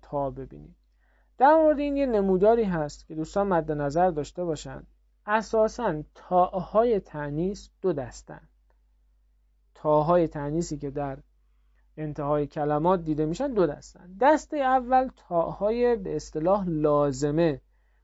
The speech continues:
اونایی که همیشه همراه کلمه بودند و هستند. اصلاً کلمه از ابتدایی که وضع شده،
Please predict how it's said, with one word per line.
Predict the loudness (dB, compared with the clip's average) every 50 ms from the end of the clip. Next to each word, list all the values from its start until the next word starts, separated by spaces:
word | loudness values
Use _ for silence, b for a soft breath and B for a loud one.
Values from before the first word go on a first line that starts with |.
| _ _ -8
اونایی | -4 0 2 2 2 2 0
که | -2 -6 -10
همیشه | -10 -8 -4 -2 0 0 0 0 -2 -2 -2 -2 -2 0
همراه | 0 0 0 2 4 4 4 4 4 2
کلمه | -2 -2 -2 0 0 2 2 2 0
بودند | 0 0 0 0 2 2 4 4 2 2 0
و | -2 -4
هستند. | -6 -8 -10 -12 -12 -14 -18 -20 -20 -20 _ -12
اصلاً | -8 -4 -4 -4 -4 -4
کلمه | -6 -4 -2 2 2 2 4 4
از | 4 4 4 2
ابتدایی | -2 -4 -4 -6 -4 2 4 4 4 4 2
که | 0 -2 -6
وضع | -4 0 0 2 2 2 2 0 -2 -6 -12
شده، | -12 -10 -8 -4 -2 0 0 0 0